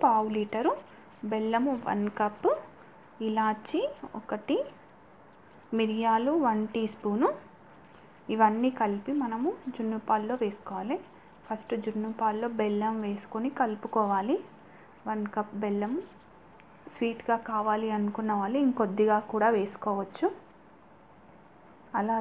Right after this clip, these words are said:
వేసుకొని కలిపేసుకోవాలి. బెల్లం కలిపి, కరిగే వరకు మనం కలుపుకుంటూ ఉండాలి. మొత్తం బెల్లం అంతా కరిగిపోయాక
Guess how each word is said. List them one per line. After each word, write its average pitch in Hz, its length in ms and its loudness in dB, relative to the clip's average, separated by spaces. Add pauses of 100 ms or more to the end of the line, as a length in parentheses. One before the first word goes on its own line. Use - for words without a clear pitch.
వేసుకొని 226 480 -2 (120)
కలిపేసుకోవాలి. 214 880 2 (1080)
బెల్లం 220 300 2 (100)
కలిపి, 202 400 -2 (160)
కరిగే 226 380 2
వరకు 214 320 -2
మనం 240 140 0 (120)
కలుపుకుంటూ 214 640 -2 (120)
ఉండాలి. 202 380 2 (1600)
మొత్తం 220 280 -4 (100)
బెల్లం 214 380 2
అంతా 214 260 0 (120)
కరిగిపోయాక 208 800 -2